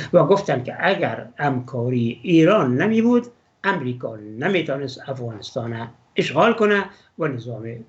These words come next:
طالبان را سقوط بده. لکن سیاست‌های غلط امریکا در افغانستان سبب شد که ایرانی‌ها همین دشمن بزرگ خود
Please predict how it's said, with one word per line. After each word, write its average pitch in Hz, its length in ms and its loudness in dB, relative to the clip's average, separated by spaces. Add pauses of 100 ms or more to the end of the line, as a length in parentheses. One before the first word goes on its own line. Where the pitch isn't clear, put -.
طالبان 110 440 -6
را 117 120 -8 (140)
سقوط - 420 -2
بده. - 280 -16 (600)
لکن 285 460 6 (580)
سیاست‌های 208 640 2
غلط 196 360 0 (140)
امریکا 151 460 -4
در 147 220 -6
افغانستان 160 800 -6 (580)
سبب 190 360 2
شد 226 280 0
که 220 80 -4
ایرانی‌ها 131 1120 0
همین 208 340 -2
دشمن 156 460 0
بزرگ 131 640 -2
خود 160 400 0